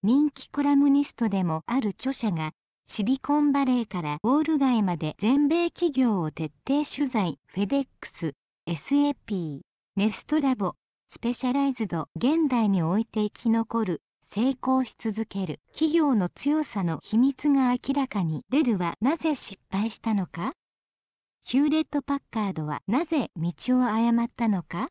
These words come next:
コストやサプライチェーンといった数字で表すことのできる要素だけでは、現代の企業経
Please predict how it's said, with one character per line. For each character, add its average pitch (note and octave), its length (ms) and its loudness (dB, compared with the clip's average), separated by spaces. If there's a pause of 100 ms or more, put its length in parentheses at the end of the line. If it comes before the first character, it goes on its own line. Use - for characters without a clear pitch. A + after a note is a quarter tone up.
(120)
コ E4 160 0
ス - 100 -12
ト G#3+ 140 0
や F3 280 0
サ - 200 -12
プ B3+ 120 -2
ラ C#4 140 2
イ C4+ 120 0
チ - 180 -6
ェ C#4 160 4
ー A3+ 60 4
ン G#3+ 40 2
と F#3 160 -4
い F3 60 -2
っ E3 60 -8 (180)
た D#3 140 -4 (220)
数 D4 320 2
字 G3+ 200 -2
で F3 200 -4
表 B3+ 360 0
す - 160 -10
こ A3+ 100 -2
と A3+ 140 -2
の G3+ 140 4
で G#3 120 0
き - 160 -2
る B3 160 2
要 G#3+ 200 2
素 F#3+ 200 -4
だ F#3+ 160 -4
け G#3+ 160 -2
で F#3 140 -2
は、 D#3+ 180 -4 (340)
現 D4+ 320 2
代 A3+ 240 2
の F3 200 0
企 F#3 240 -6
業 D#4+ 200 4
経 - 180 -2